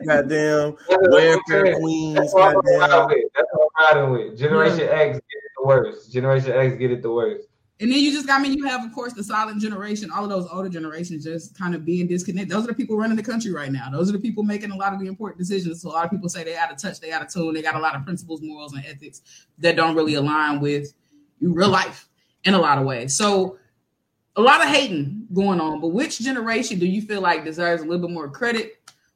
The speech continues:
Speaker 3: or gets a whole lot of unnecessary hate that is not really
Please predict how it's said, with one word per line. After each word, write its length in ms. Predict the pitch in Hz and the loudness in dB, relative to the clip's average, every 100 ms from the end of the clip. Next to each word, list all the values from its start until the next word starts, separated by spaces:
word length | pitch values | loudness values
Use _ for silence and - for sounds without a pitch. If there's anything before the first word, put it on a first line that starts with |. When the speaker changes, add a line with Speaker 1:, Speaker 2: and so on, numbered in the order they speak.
| _ | _
Speaker 3:
or 160 | 180 180 | 0 2
gets 220 | 175 175 | 2 -2
a 60 | 165 | -2
whole 260 | 196 220 | 0 0
lot 200 | 214 202 | 2 2
of 60 | 196 202 | 2 -2
unnecessary 640 | 208 196 196 190 170 165 | -6 -4 -6 -4 -2 -2
hate 360 | 175 156 - _ 143 | -2 -4 -10 _ -10
that 220 | 147 135 | -6 -6
is 160 | 147 | -4
not 260 | 156 160 135 | -2 -2 -2
really 420 | 147 143 131 139 | -4 -4 -4 -6